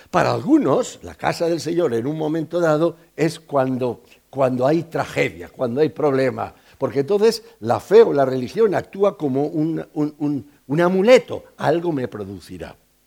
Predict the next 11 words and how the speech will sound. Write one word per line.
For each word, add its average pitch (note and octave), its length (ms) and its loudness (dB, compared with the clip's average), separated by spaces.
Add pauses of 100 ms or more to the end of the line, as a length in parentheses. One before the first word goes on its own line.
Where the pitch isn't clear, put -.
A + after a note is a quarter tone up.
(500)
Así F#3 300 -6
hay B3+ 100 0
cristianos C4 760 -6
que - 120 -12
piensan. A#3 760 -10 (2000)
Para E2+ 240 -8
ellos, F#3 520 -2 (1120)
si F#3+ 180 -6
se D3 160 -2
piensa B3 460 -6
así, - 440 -10